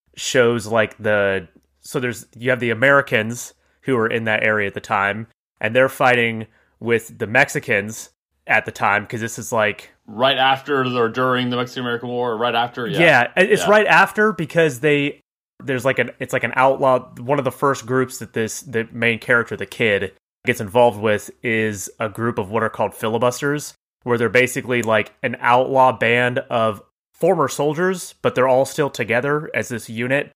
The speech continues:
Speaker 1: and they're, like, they will go into Mexico to, like, get territory and land for themselves, like, against the orders of the United States government.
Speaker 2: Oh.
Speaker 1: So it's like the, the Mexicans are fighting these Americans, but then at the same time, they're both fighting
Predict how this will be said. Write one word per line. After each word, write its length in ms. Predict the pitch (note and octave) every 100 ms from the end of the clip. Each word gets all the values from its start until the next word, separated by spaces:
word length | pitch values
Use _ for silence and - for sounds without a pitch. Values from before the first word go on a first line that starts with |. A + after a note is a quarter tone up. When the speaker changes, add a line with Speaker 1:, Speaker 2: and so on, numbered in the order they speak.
| _ _ -
Speaker 1:
and 120 | A#2+
they're, 100 | B2
like, 300 | A2+ A2 G#2+
they 100 | B2+
will 160 | B2 A#2+
go 260 | G#2+ B2+ B2+
into 120 | A#2
Mexico 580 | A#2 B2 B2+ - G#2+ G#2+
to, 160 | -
like, 320 | A#2 G2+ F#2+
get 220 | G2 B2 -
territory 680 | B2+ B2 A#2 - G#2+ G2+
and 120 | G2 G#2
land 240 | G#2+ A2+
for 100 | C3
themselves, 680 | B2 A#2+ C3+ C3 C#3 C#3+ - _ _ _ _
like, 200 | - A#2+ -
against 580 | B2 D3 D#3 D3 -
the 140 | B2 C3
orders 460 | C3 C3 B2 A2+
of 640 | D3 B2+ A#2+ A#2 G2+ - - _
the 60 | A2+
United 320 | B2 A#2+ G#2+
States 260 | - B2+ -
government. 480 | A2+ G#2 G#2 G#2 - _ _ _ -
Speaker 2:
Oh. 220 | A2 B2
Speaker 1:
So 80 | B2+
it's 140 | B2
like 180 | B2+ -
the, 340 | C3 A#2+ A#2+ -
the 100 | B2
Mexicans 480 | C3 D3+ D#3+ D3 B2+
are 80 |
fighting 360 | A#2+ D3 C3+ B2+
these 100 | A#2
Americans, 720 | A2 B2+ C#3 - A2+ G#2+ A2 - _ _ -
but 120 | C#3+
then 120 | C#3
at 60 | B2+
the 80 |
same 300 | B2 D#3+ C#3+
time, 440 | C3 D3+ D3 A#2+ B2+
they're 180 | G2+ B2
both 420 | G2 C#3 E3 F3
fighting 600 | - C3+ A#2+ A#2 A#2 A#2+